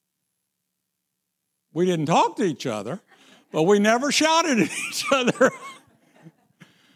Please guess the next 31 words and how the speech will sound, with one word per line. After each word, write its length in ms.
Oh, 520
boy, 340
I 120
could 220
tell 240
stories. 680
Uh, 300
you 160
already 440
heard 260
'em, 120
but 100
I 120
know, 200
you, 120
you 240
know, 320
it 160
doesn't 320
matter 520
if 280
they, 220
if 240
you 100
heard 240
'em 100
already, 460
you, 300
you 240
enjoy 480
'em 180